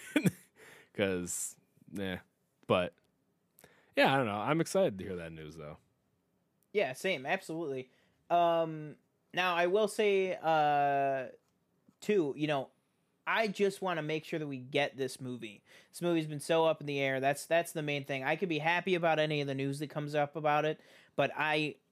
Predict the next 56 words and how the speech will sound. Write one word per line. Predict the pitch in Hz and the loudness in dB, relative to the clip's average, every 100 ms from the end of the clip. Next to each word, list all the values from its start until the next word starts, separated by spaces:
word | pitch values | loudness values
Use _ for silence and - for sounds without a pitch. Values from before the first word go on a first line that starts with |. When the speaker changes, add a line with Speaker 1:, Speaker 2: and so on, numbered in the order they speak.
| _ - | _ -2
Speaker 2:
I | 156 | -2
just | 175 160 | 0 -2
need | 170 165 | -4 -4
this | 151 151 | -6 -6
movie | 143 139 | -6 -8
to | - 139 - - | -8 -12 -12 -16
happen. | - - 151 - 98 110 - _ _ _ | -8 -4 -2 -4 -6 -10 -20 _ _ _
<laughs> | 196 - 262 | -4 0 0
You | 208 214 | 2 2
know | |
what | 196 | 0
I | 185 | 0
mean? | 175 175 | -2 0
Like, | 156 | 0
Speaker 1:
Yeah. | 110 - - - | -2 -12 -12 -6
Speaker 2:
it's | 175 - | -4 0
just | 185 - | -2 0
been | 170 | -4
so | 156 170 165 | 0 2 4
up | 160 160 | 2 0
in | |
the | 147 147 | -2 0
air | 143 | 0
with | 139 | -2
so | 147 | -4
many | 139 131 | -4 -6
different | 135 131 | -6 -8
aspects | 123 135 - 127 - | -6 -8 -8 -10 -6
of | 123 120 | -8 -8
it. | |
I'm, | 120 117 - | -10 -12 -12
I'm | 127 | -12
h-, | 135 - | -12 -18
so | - 156 139 | -6 -2 0
happy | 139 131 131 | 2 0 -2
that | 117 | -6
we're | 120 | -8
getting | 123 123 120 | -6 -8 -8
some | - 123 110 - - | -12 -14 -14 -18 -16
solid | - 147 135 123 | -2 0 0 -4
footing, | - 151 127 110 - _ _ _ | -4 -2 -2 -6 -16 _ _ _
it | - 131 | -4 -4
looks | 120 - | -4 -8
like. | 120 107 - - _ _ - | -10 -12 -16 -20 _ _ -4
Uh, | 135 127 | -2 0
it | |
kinda | 180 175 160 | -2 0 0
reminds | 156 151 151 147 | 0 0 -2 -6
me | 143 | -6
with | 131 139 139 | -6 -8 -6
what | 135 139 | -6 -4
happened | 127 135 127 | -6 -6 -8
with, | 123 123 - - | -8 -10 -14 -16
uh, | 120 117 110 104 - _ _ _ _ _ - | -12 -12 -12 -14 -18 _ _ _ _ _ -12
with | 131 123 | -10 -4
Obi-Wan, | 139 147 139 117 101 | 0 2 0 -2 -8